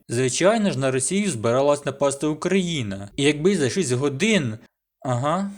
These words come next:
А ще у дві тисячі восьмому році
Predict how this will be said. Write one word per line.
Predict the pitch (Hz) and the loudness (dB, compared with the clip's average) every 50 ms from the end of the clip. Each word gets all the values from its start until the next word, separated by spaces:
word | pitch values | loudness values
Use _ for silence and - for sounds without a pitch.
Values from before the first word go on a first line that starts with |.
| - _ | -12 _
А | - 123 | -4 -4
ще | 117 - - 240 226 - | -2 -2 0 0 0 0
у | 156 139 | 0 -2
дві | 131 131 151 | -2 -2 -2
тисячі | 151 - 208 202 190 - - 135 | -2 -2 0 0 0 -2 -2 -2
восьмому | 127 151 190 202 196 139 123 117 113 104 107 | 0 0 0 0 0 0 -2 -2 -2 -2 -2
році | 156 202 254 247 - - 113 107 110 | -2 -2 -2 -2 -4 -6 -6 -8 -10